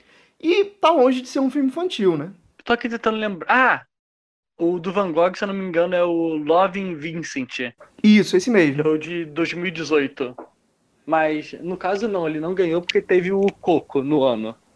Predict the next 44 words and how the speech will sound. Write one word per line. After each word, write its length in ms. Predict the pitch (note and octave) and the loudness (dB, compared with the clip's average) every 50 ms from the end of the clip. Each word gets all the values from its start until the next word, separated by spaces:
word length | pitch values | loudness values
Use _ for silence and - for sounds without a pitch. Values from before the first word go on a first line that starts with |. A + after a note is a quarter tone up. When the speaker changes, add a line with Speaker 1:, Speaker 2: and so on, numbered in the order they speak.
| _ _ _ _ | _ _ _ _
Speaker 2:
Que 120 | _ - D#3 | _ -4 -4
é 40 | |
uma 60 | C#3 C3 | -4 -4
puta 280 | - - D#3+ - - E3 | -6 -8 -6 -4 -2 -2
animação 360 | D3+ D3 D3 C#3 - - D3 | -2 -2 -4 -4 -4 -6 -8
bonita 300 | C3 C3 C#3+ C3+ - D3+ | -6 -6 -6 -4 -4 -4
pra 140 | - D3 - | -4 -4 -6
caraca. 480 | - C3 G#2+ G#2 G2 - - G#2+ G#2+ - - _ - | -4 -4 -4 -4 -4 -6 -8 -10 -10 -10 -12 _ -6
Mas, 140 | C4+ D4 D4 | -4 -4 -2
tipo, 340 | - D4 - - D3+ C3 - - | -2 -4 -2 -2 -6 -6 -4 -4
o 80 | G3 A3+ | -2 0
legal 460 | B3+ C#4 A3 D#3 F3+ G3+ A#3+ C4 A#3 | 0 0 0 0 0 -2 -2 -2 -2
da 100 | E3 E3+ | -2 -2
animação 720 | D3+ D3+ D3+ C#3+ B2 A2 - - - D3+ D3+ D#3+ C#3+ G#2 _ _ _ _ _ _ _ _ _ _ | -2 -2 -4 -4 -6 -6 -8 -8 -6 -6 -6 -6 -6 -12 _ _ _ _ _ _ _ _ _ _
é 80 | - C3 | -10 -8
que 140 | - - E3 | -6 -4 -4
normalmente 360 | E3+ E3+ F3 F3 D#3 D#3 D#3 | -4 -4 -4 -4 -6 -6 -6
as 60 | - | -6
pessoas 320 | - D#3+ D#3+ D#3+ D3+ C3+ | -6 -6 -4 -4 -4 -4
não 140 | C3 C#3+ D#3 | -4 -8 -10
percebem, 640 | D3 - A#2+ - - - C#3 C#3 C#3+ C#3 B2+ A2 _ _ _ _ _ _ - | -6 -6 -8 -8 -6 -6 -4 -4 -4 -6 -8 -20 _ _ _ _ _ _ -4
é 100 | D#3 E3+ | -4 -4
que 160 | E3+ - G3+ | -2 0 -2
ela 140 | G3 G3+ G3 | 0 0 -2
pode 340 | G3 - F#3+ F#3 F#3 F3+ E3+ | -4 0 0 0 0 -2 -4
fazer 400 | - F#3+ D#3+ D#3 F#3+ F#3+ - _ | -4 -4 -2 -2 -4 -6 -6 _
qualquer 460 | - F#3+ F3 - - G3+ G3 - _ | -4 -4 -2 0 -2 -4 -4 -4 _
coisa. 500 | _ - F#3 D#3 B2+ A2 - G#2+ F#2+ F#2 - - | _ 0 2 2 2 -2 -4 -6 -8 -6 -2 -2
A 80 | G#3+ | -2
gente 260 | A#3 D4 D#4+ D4+ - | 0 0 -2 -4 -2
tem 80 | - C#4+ | -4 -2
uma 140 | C4 B3 A#3 | -2 -2 -4
certa 260 | - A#3 G#3+ - - | -4 -6 -8 -8 -10
dificuldade, 920 | F3 - - G#3 G3+ - F#3 C#3+ A#2 A2+ A#2+ D#3 F#3+ F3 D3 C3 B2+ A2+ _ _ _ _ _ _ _ _ - | -14 -6 -6 -6 -2 -2 -4 -2 0 0 0 0 0 0 -4 -8 -12 -12 _ _ _ _ _ _ _ _ -4
no 140 | D3+ F#3+ F#3+ | -2 -2 -2
cinema 500 | F#3+ - E3 C3+ B2+ C#3 D#3 D#3+ D3 C3+ | -2 -4 -4 -4 -4 -4 -6 -6 -6 -6
em 20 | |
geral, 480 | A2+ C3 A#2+ G2+ G2 A#2 D3 D3 C3+ _ _ _ _ _ _ - | -2 -2 -2 0 0 -2 -2 -4 -8 _ _ _ _ _ _ -4
de 60 | F3+ | -4
a 40 | G3 | -2
gente 100 | F#3+ - | -2 2
fazer 320 | - G3+ F#3 G3 B3+ C4 - - - _ | 2 2 2 2 0 -2 -2 -6 -18 _
coisas 380 | _ - F#3+ F3+ C#3+ D3+ C3+ C#3 | _ 2 2 2 2 0 -2 0
novas. 560 | D3+ C#3 B2+ A2 G2 G#2 G2 F#2+ - - - | 2 2 2 2 2 -2 -6 -6 -8 -14 -14